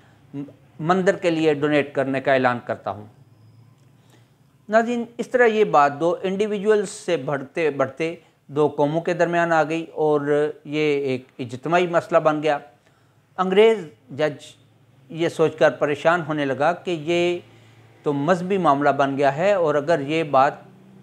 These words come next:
ऐसा तरीके से कहीं ख़त्म ना हुई तो ये पूरे शहर को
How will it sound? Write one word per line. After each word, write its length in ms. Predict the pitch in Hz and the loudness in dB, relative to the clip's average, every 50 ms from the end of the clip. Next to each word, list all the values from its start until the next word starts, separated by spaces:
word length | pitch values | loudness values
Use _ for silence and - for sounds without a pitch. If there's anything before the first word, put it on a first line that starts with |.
| - - - - - - - - | -20 -20 -20 -20 -20 -14 -6 -4
ऐसा 280 | 160 156 - - 175 160 | -4 -2 -2 -4 -6 -6
तरीके 380 | - 156 151 135 139 170 160 | -4 -6 -6 -4 -2 -2 -2
से 240 | 156 - 180 165 160 | -2 -2 -4 -4 -4
कहीं 280 | - - 143 147 156 135 | -2 -4 -4 -4 -4 -4
ख़त्म 240 | 139 131 - 143 147 | -4 -4 -4 -2 -2
ना 120 | 156 160 151 | 0 0 0
हुई 240 | 143 147 185 208 202 - - | 0 -2 -4 -4 -6 -6 -6
तो 80 | 165 147 | -6 -4
ये 200 | 143 165 170 170 | -2 -2 -4 -4
पूरे 320 | 170 - 151 147 160 165 151 | -4 -6 -6 -4 -4 -4 -4
शहर 300 | - - 165 160 175 170 170 | -2 0 2 2 2 0 -2
को 200 | - 170 151 143 | -4 -4 -4 -4